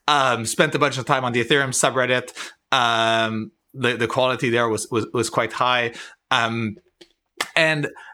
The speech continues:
I, I didn't actually go to, like, ac-, Ethereum meetups. Like, there weren't a lot of them in, in Montreal. Um, but I managed to get my A I company to pay to send me to a blockchain conference in Austin.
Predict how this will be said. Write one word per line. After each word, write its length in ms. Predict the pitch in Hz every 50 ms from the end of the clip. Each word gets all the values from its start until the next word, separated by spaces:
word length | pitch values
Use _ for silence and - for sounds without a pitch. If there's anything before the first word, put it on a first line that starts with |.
| _ _ _ _
I, 160 | - 156 156 156 156
I 80 | 151
didn't 300 | 139 117 160 202 240 -
actually 320 | 254 247 - - 220 208 170
go 500 | 131 135 120 131 170 175 175 170 - _ _ _ - 175 - -
to, 360 | 156 156 156 - - 170 147
like, 220 | 127 127 123 - - 127
ac-, 120 | 139 - - - _ _ _ -
Ethereum 400 | 123 113 - 143 131 139 139 127 120
meetups. 280 | 120 127 175 208 202 -
Like, 120 | 143 123
there 100 | 123 123
weren't 220 | 127 151 175 170 175 - -
a 80 | 127
lot 180 | 123 117 120 139
of 140 | 143 135 -
them 220 | 165 151 143 135
in, 80 | 123 -
in 120 | - 120 120
Montreal. 580 | 117 120 120 - - 117 113 120 175 - - - - - - _ _ _ -
Um, 500 | 135 131 127 127 123 123 123 123 123 - - -
but 200 | 175 127 160 160
I 100 | 147 143
managed 400 | 147 147 156 170 185 180 175 -
to 80 | - 156
get 220 | 135 151 156 156
my 160 | 147 131 131 -
A 100 | 143 143
I 140 | 147 151 147
company 380 | - 151 135 120 139 117 120
to 120 | 117 - -
pay 280 | - - - 143 131
to 100 | 123 -
send 240 | 123 - - 123 120
me 80 | 120 117
to 120 | - 139
a 60 | 113
blockchain 380 | 90 120 117 120 - - 131 110
conference 460 | - 120 110 107 - - 110 101 -
in 60 | 117
Austin. 480 | 117 123 117 - - 123 110 107 - -